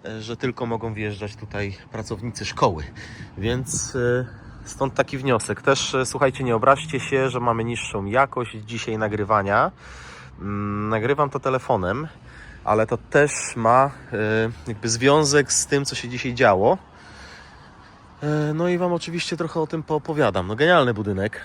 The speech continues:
Jeny, moje marzenie, żeby kiedyś móc mieszkać w czymś takim, ale, e, w naszych polskich realiach zawsze zadajemy sobie jedno pytanie. Wszystko dobrze? A tu jest szkoła.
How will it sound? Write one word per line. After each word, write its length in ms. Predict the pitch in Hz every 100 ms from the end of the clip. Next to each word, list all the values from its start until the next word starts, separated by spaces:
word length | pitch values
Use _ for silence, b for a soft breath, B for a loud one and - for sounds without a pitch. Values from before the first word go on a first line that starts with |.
| B B B
Jeny, 240 | 120 123 107
moje 220 | 107 113
marzenie, 440 | 113 110 131 113
żeby 200 | 98 101
kiedyś 340 | 101 113 110 -
móc 320 | 117 107 - B B B B -
mieszkać 500 | 101 135 147 - 98
w 60 | -
czymś 260 | 101 95
takim, 380 | - 98 - 95
ale, 200 | 92 95 - B B B -
e, 200 | 95 90
w 60 |
naszych 320 | 104 104 - -
polskich 400 | 110 - 104 110
realiach 440 | 107 110 101 95
zawsze 300 | 107 104 107
zadajemy 420 | 107 104 104 101
sobie 240 | - 98 98
jedno 220 | 98 101
pytanie. 440 | 104 110 92 80 80
Wszystko 320 | - 87 -
dobrze? 300 | 98 101 80 73 B B B B _ -
A 40 | - -
tu 140 | 170
jest 280 | 107 - -
szkoła. 460 | - 95 80 69